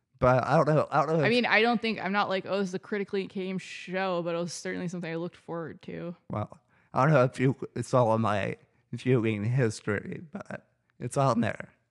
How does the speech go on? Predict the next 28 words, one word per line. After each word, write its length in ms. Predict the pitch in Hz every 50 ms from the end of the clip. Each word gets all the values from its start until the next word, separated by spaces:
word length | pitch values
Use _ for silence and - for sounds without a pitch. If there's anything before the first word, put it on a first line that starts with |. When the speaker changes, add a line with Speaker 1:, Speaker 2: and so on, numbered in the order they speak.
| _ -
Speaker 2:
Mm. 200 | - - 139 151 - _ _ _ _ _ _
Speaker 1:
Also, 400 | - 147 170 170 160 - 165 156 - -
a 60 | 151
lot 180 | 170 156 156 185 190
of 80 | 175 147
Looney 300 | 185 185 170 170 170 139
Tunes. 500 | - 131 123 123 107 - - - - -
I've 180 | - 143 143
been 180 | - 160 160 156
watching 520 | 156 165 165 156 - - - 165 165 147 147 - - 175 - - - -
a 100 | - 135
lot 440 | 131 135 156 175 170 156 180 185 -
of 180 | - 151 165 156 160
Looney 320 | 180 175 170 175 170 151
Tunes 680 | 127 - - 151 143 135 120 127 135 131 123 120 -
with 260 | - 131 131 120 - 131
H 220 | 151 143 131 -
B 80 | - 156
O 120 | 151 131
Max. 520 | 131 151 151 143 - - - - 131 - -
So. 320 | - - - - - - - 127 -
Speaker 2:
Well, 80 | 190 190
what'd 180 | 202 208 196
you 60 | 202
think 160 | 202 - 202 180
of 60 | 165
the 80 | 160
movie? 340 | 160 151 139 139 143 160 170